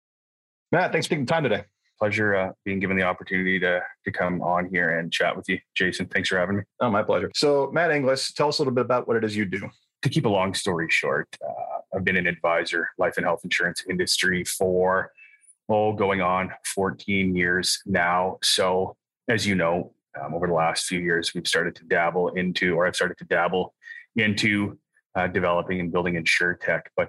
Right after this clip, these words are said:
Speaker 2: I think it's really important for, for everybody to know that does follow me out there that we are, or I am, an advisor first. So, but yeah, life and health insurance advisor that's been in the industry for a long period of time that just has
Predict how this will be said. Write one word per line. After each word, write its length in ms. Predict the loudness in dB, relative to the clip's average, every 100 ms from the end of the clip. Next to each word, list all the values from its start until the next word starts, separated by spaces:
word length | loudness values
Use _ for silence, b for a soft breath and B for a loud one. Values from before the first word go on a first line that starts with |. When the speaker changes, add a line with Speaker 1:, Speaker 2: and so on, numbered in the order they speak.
| -2
Speaker 2:
I 60 |
think 160 | -2 -2
it's 300 | -2 -2 -2
really 160 | 0 0
important 440 | 0 -2 -2 -4
for, 380 | -2 0 0 -4 _
for 140 | -2
everybody 280 | 0 0 -2
to 100 | -2
know 300 | 0 0 -2 _ -8
that 100 | -2
does 220 | 0 0
follow 320 | 0 2 2
me 140 | 2 2
out 120 | 0 0
there 200 | 0 0
that 240 | -2 -2 -8 _
we 180 | -2 2
are, 360 | 2 2 0 0
or 140 | 0
I 140 | 2 2
am, 200 | 0 -2 -2
an 100 | -2
advisor 480 | 0 0 0 -4 -8
first. 600 | -4 -2 0 -2 -2 -2
So, 260 | 0 -2 -6 _ _ _
but 80 | -2
yeah, 140 | -2 -2 _
life 160 | 0 2
and 80 | 0
health 160 | -2
insurance 340 | -2 -2 -2 -2
advisor 340 | -2 -2 -2
that's 200 | -6 -4
been 120 | -4
in 60 | -2
the 100 | -2
industry 360 | 0 0 -2
for 160 | -2 -4
a 420 | -4 _ _ 0
long 160 | 2 2
period 220 | 2 2
of 80 | 0
time 320 | 0 -2 -2
that 160 | -4 -4 -6
just 240 | -4 0
has 300 | 0 0